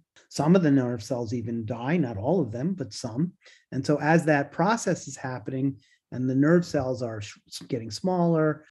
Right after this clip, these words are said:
the brain shrinks. And so what, what that means is when you look at a picture of the brain, the brain part, which is, you know, it, it's, it looks different than the fluid around it, uh, gets smaller and there's more fluid around it.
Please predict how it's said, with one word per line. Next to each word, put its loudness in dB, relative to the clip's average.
the -2
brain 6
shrinks. -4
And 0
so 4
what, 2
what 0
that 2
means 6
is 4
when 4
you 6
look 4
at 2
a 0
picture -2
of -2
the -4
brain, 0
the -2
brain 6
part, 2
which -2
is, -2
you 2
know, -2
it, -2
it's, -10
it -8
looks 0
different 4
than 0
the 0
fluid 8
around 0
it, -8
uh, -2
gets 0
smaller 4
and 4
there's 4
more 8
fluid 4
around -6
it. -14